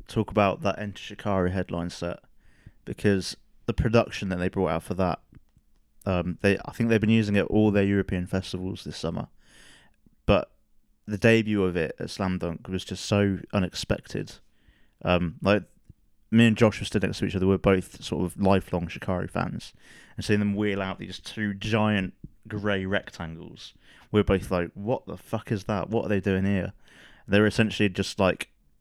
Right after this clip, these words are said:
blocks of massive three D screens which kind of, like, wrap around each other.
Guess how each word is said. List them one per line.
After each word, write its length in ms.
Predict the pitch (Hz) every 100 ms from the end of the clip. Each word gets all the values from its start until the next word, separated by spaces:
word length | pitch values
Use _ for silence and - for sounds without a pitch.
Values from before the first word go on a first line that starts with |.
| _ - _ _ _ 104 -
blocks 440 | 107 107 - -
of 100 | 101
massive 460 | 98 101 101 101 87
three 360 | - 107 101
D 160 | 98 98
screens 680 | - - 95 98 104 - - - _ _
which 160 | 98 -
kind 160 | 95
of, 40 | 90
like, 120 | 95
wrap 260 | 92 -
around 300 | 98 92 92
each 180 | 92 -
other. 240 | 90 90